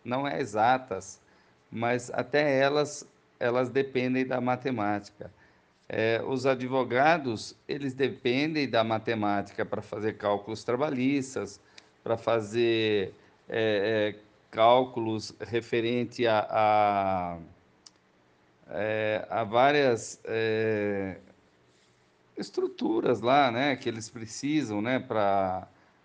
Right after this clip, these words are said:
pra, pro direito mesmo, né, pra calcular o, o, o, o quanto vai ser o honorário, tá? Então, tudo isso aí permeia ao nosso redor.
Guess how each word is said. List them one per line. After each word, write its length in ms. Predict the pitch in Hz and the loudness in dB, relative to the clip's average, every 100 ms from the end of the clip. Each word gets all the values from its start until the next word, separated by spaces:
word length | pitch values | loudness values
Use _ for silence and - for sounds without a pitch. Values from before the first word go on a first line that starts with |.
| _ _ _ _ - | _ _ _ _ -4
pra, 880 | 110 104 101 98 95 92 90 85 85 90 - _ _ _ _ _ _ _ _ - _ | 0 2 2 2 0 -2 -4 -8 -10 -16 -20 _ _ _ _ _ _ _ _ -20 _
pro 140 | 160 | -4
direito 520 | 170 175 160 175 160 | 0 0 2 0 0
mesmo, 380 | 131 135 139 107 | 0 2 0 -2
né, 200 | 113 139 | -4 -4
pra 400 | 131 107 107 98 | -2 0 0 0
calcular 640 | 98 113 113 113 113 117 | -2 -4 -4 -2 4 4
o, 100 | 117 | 4
o, 640 | 110 104 110 104 101 117 104 | 2 -4 -8 -10 -10 -10 -12
o, 60 | 98 _ _ _ _ | -14 _ _ _ _
o 40 | - | -20
quanto 280 | - 120 120 | -4 -4 -4
vai 160 | 113 110 | 0 0
ser 160 | - 117 | 0 -4
o 60 | |
honorário, 960 | 107 101 92 101 127 131 120 107 104 104 - _ _ _ _ | -2 -4 0 4 4 4 0 -4 -8 -10 -18 _ _ _ _
tá? 320 | - 113 117 | -4 -2 -4
Então, 300 | - 110 - | -8 -10 -10
tudo 300 | - - 349 | -10 -10 -6
isso 220 | 285 - 117 | -8 -4 -2
aí 500 | 113 147 302 113 95 - _ _ _ _ _ _ | 0 0 -2 -4 -8 -18 _ _ _ _ _ _
permeia 460 | - 135 131 147 - | -2 0 0 0 -2
ao 60 | - | -2
nosso 320 | - 156 160 | -4 -4 -6
redor. 520 | 160 - 120 123 143 | -6 -2 2 2 0